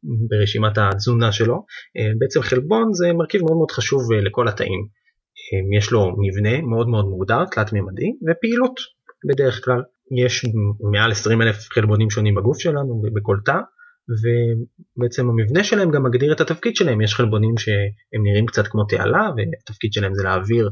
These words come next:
חומרים מצד אחד של התא לצד אחר שלו, מתוך התא או לחוץ התא. אה, יש חלבונים אחרים שבעצם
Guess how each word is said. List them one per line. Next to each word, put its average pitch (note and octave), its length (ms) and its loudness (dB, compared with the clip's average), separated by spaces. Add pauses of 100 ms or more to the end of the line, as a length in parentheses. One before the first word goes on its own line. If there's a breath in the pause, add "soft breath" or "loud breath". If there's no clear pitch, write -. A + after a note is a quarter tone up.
חומרים A#2+ 400 2
מצד G#2+ 300 0
אחד A2 260 0 (360 loud breath)
של A2 160 2
התא G#2 120 0
לצד - 220 -4 (120)
אחר F3 160 0
שלו, D3+ 380 0 (300)
מתוך B2 300 0
התא A#2 140 0
או F#2 100 2
לחוץ F3 320 -2
התא. D3+ 240 0 (580 loud breath)
אה, G2+ 160 2 (400)
יש A#2 140 0
חלבונים G#2+ 400 2
אחרים B2+ 380 0
שבעצם G#2+ 420 0